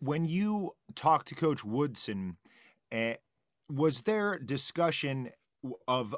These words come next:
about what he wanted to work with you on specifically about your game that maybe he thinks still has,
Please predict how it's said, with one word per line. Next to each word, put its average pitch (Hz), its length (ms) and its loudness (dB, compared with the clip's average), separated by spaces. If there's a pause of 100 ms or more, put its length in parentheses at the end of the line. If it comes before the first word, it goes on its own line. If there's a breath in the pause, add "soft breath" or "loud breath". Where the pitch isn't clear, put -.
about 123 540 4
what 127 400 2
he 170 280 -2
wanted 147 480 0
to - 180 -2
work 117 400 0
with 107 300 -4
you 110 600 2
on 110 220 6
specifically 127 840 2
about 110 360 4
your 113 80 2
game 110 440 4 (380 loud breath)
that 131 220 4
maybe 131 300 6
he 143 240 -2
thinks 123 340 2
still 113 360 6
has, 113 480 6